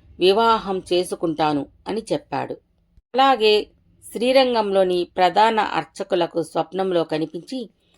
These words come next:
గోదాదేవిని రాజగౌరవాలతో, రాజలాంఛనాలతో తీసుకురమ్మని ఆజ్ఞాపించాడు. తరువాత విష్ణుచిత్తుడు విల్లీపుత్తూరు ప్రజలను గోదాదేవిని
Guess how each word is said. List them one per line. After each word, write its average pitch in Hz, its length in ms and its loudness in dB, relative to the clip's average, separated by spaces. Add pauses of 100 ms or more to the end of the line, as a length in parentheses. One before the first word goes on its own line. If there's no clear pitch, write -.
(420)
గోదాదేవిని 190 880 4
రాజగౌరవాలతో, 175 1300 2
రాజలాంఛనాలతో 175 1160 0
తీసుకురమ్మని 165 880 -4
ఆజ్ఞాపించాడు. 151 920 -6 (460)
తరువాత 202 580 2 (260)
విష్ణుచిత్తుడు 202 1040 -2
విల్లీపుత్తూరు 208 840 -2
ప్రజలను 175 800 0 (760)
గోదాదేవిని 190 1040 2